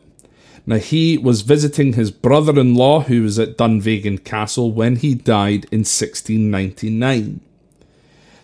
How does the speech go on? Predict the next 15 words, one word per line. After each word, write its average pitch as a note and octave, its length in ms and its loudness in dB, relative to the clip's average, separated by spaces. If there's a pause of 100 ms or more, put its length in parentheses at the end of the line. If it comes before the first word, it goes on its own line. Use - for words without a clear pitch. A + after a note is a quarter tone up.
The B2 120 0
monument D3 500 4
itself C#3 640 0
was A#2 100 2
erected A2+ 500 0
by A2 180 2
his G#2 200 -2
son, C#3+ 580 2
Lord A2+ 440 0
Simon G#2+ 560 -2
Fraser, C#3 760 2 (320)
the G#2+ 80 -6
eleventh B2 720 0
Lord G2+ 380 -2
Lovat. G2 400 -2